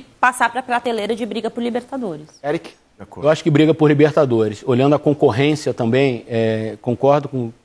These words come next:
Speaker 4: com Paulo e com Ana. Mas eu acho que pelo elenco que tem, é, é,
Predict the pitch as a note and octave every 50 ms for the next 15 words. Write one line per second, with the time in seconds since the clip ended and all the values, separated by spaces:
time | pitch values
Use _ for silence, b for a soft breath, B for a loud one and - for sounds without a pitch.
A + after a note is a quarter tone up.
0 | _ _ _ - C3 B2+ B2+ B2 A#2+ A2+ G#2+ - _ _ C#3 C#3+ D#3+ F3+ F#3+ F#3+
1 | F3+ F#3 G3 F3+ C#3 A#2 A2 G#2 G2+ G#2 - _ _ _ _ _ _ _ _ _
2 | _ - A#2+ C3 C3+ B2 C#3+ C#3 C#3+ D3 C#3+ - D#3 C#3 - D#3+ E3+ E3+ F#3 E3+
3 | D#3 C#3+ D3+ D#3+ F3+ F3+ - - C3 - C#3+ B2+ - D3 D3+ D#3+ D#3 C#3+ C3 B2+
4 | - C3+ C3 C3 B2+ B2+ B2+ B2 A#2+ A2 - - A#2+ A2